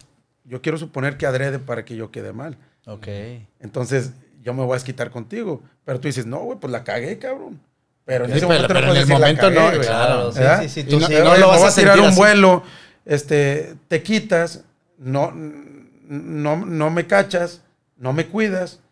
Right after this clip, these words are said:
Speaker 1: Dices, "No, pues este cabrón me quiso chingar".
Speaker 2: A la esta-, sí, claro.
Speaker 1: A la siguiente, güey, me desquito.
Speaker 3: Ay,
Speaker 1: Entonces,
Speaker 3: cabrón.
Speaker 1: eh, o sea, hay muchas cosas dentro de la lucha que
Speaker 2: Sí, porque
Speaker 1: se da natural.
Speaker 2: porque la gente, o sea, digo, es show, porque aparte,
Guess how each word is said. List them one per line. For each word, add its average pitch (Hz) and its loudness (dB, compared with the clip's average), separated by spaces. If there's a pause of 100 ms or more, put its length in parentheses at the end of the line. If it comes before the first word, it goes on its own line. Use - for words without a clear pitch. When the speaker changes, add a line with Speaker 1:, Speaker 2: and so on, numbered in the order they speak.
(180)
Speaker 1:
Dices, 104 -16
"No, 143 -12
pues 131 -20
este - -20
cabrón 113 -12
me 110 -16
quiso 117 -18
chingar". 113 -16
Speaker 2:
A - -14
la 110 -8
esta-, 113 -14
sí, 107 -18
claro. 101 -14
Speaker 1:
A 120 -4
la 117 -4
siguiente, 117 -8
güey, 123 -6
me 110 -14
desquito. 104 -16 (380)
Speaker 3:
Ay, 113 -18
Speaker 1:
Entonces, 135 0
Speaker 3:
cabrón. 101 -4
Speaker 1:
eh, 120 -8
o 131 -10
sea, 143 0
hay 185 2
muchas 208 -2
cosas 165 -8
dentro 151 -8
de 135 -8
la 123 -6
lucha 123 -8
que 110 -10 (200)
Speaker 2:
Sí, 220 -2
porque 160 0
Speaker 1:
se 147 6
da 156 6
natural. 185 0
Speaker 2:
porque 170 -4
la 175 2
gente, 202 -2
o 160 0
sea, 175 4
digo, 165 2 (280)
es 143 -6
show, 175 0 (100)
porque 139 -4
aparte, 143 -2